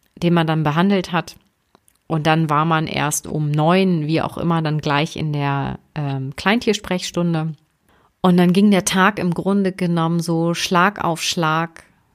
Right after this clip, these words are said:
einfach weiter, ohne dass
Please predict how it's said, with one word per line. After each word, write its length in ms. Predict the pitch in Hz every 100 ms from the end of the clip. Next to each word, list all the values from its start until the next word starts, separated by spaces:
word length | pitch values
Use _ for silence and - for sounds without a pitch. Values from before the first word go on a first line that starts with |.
| _ _
einfach 460 | - 165 165 175 -
weiter, 460 | 151 180 185 156 -
ohne 600 | 180 202 214 196 196 208 226 _ _ _ _ -
dass 460 | 165 170 - -